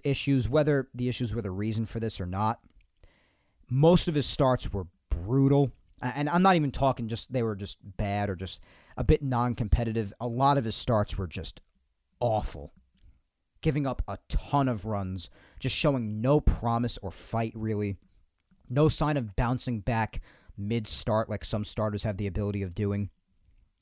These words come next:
It was just bad. And now he's missing time until at least the second half of the year. Even if he does come back this year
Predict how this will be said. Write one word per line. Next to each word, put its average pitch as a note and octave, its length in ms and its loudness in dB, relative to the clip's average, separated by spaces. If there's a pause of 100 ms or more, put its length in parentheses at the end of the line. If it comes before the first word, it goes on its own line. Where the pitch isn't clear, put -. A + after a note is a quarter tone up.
(880)
It D#3+ 140 -2
was D3+ 180 0
just - 240 -8 (260)
bad. F#2 420 -6 (580)
And C#3+ 220 0
now D#3+ 240 4
he's D#3+ 260 0
missing C#3 440 2
time C#3+ 300 2
until C3+ 320 -2
at B2+ 180 -8
least G#2+ 560 -2 (100)
the G2+ 100 -6
second - 520 0
half A2+ 300 0
of F#2 60 -6
the F2 60 -8
year. G2+ 200 -2
Even F#3 200 2
if - 80 -4
he G3 80 0
does D3+ 280 4
come B2 180 0
back G#2 240 -2
this - 220 -10
year F#2+ 280 -8